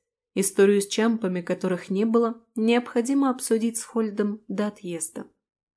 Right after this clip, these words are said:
Обеденный зал встретил Роана звоном посуды и негромким гулом голосов. «Барон Роан Орто!»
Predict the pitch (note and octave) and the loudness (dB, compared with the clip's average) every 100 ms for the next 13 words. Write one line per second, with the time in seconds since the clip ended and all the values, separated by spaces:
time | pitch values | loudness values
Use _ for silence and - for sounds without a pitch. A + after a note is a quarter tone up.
0 | _ _ - F3+ G3 F#3+ F#3+ F#3 F3 F#3 | _ _ -2 4 4 4 0 -2 -2 0
1 | A#3+ C4 - B3+ B3+ B3+ A#3 A#3 A#3+ A#3 | 0 -2 -2 0 0 0 0 0 0 0
2 | A#3 G3+ F3+ F3+ F3+ E3+ F3 - A#3 A#3 | -2 -4 -4 -4 -4 -6 -6 -4 -4 -2
3 | A#3 - G3+ F#3 F3 - A3+ B3 A3+ G#3 | -4 -4 -6 -6 -6 -2 -2 -2 -4 -4
4 | F3 F3 F3+ F3 F3 F3 E3+ - D#3+ - | -4 -6 -6 -6 -6 -6 -6 -8 -8 -12
5 | - _ _ _ _ _ _ _ F3+ F3+ | -20 _ _ _ _ _ _ _ -4 2
6 | F#3+ G3+ A#3 B3+ A3+ G#3 A3 A3 - G#3 | 4 6 8 8 8 8 8 6 4 2
7 | G3+ - G#3 E3 - | 2 2 2 2 -4